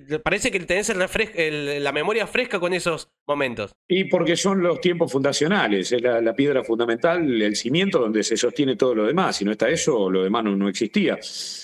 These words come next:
Speaker 2: Eh, la verdad es que, eh, bueno, yo terminé el secundario y, eh, trabajaba no solamente en Lobería, sino también en Necochea y en Mar del Plata en distintos medios, empecé a trabajar en la zona,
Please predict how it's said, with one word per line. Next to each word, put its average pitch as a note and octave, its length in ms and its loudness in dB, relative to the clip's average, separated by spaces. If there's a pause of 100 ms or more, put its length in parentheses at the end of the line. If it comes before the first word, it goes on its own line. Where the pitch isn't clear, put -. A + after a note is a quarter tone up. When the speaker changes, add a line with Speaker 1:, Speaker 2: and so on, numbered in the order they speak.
(120)
Speaker 2:
Eh, B2+ 260 2
la C3 120 2
verdad C#3+ 220 2
es A3+ 60 -2
que, D3+ 640 2 (320)
eh, C3 220 2
bueno, C#3+ 320 2
yo D#3 360 0 (560)
terminé C3+ 280 2
el D#3+ 80 0
secundario A3+ 760 2
y, B2+ 380 0
eh, C#3 140 0
trabajaba C#3 560 2
no D3 100 0
solamente C#3 400 0
en B2+ 60 0
Lobería, D#3 360 2
sino C3+ 160 0
también B2+ 240 2
en A#2+ 60 0
Necochea B2+ 480 0
y C3 100 0
en A#2+ 80 0
Mar A#2 140 2
del A2+ 100 0
Plata C3+ 280 2
en A#2 60 -4
distintos A#2+ 380 0
medios, F#3 400 2
empecé G#2 260 0
a - 20 -16
trabajar A#2 320 0
en A#2 80 2
la C3 80 0
zona, G#3 420 0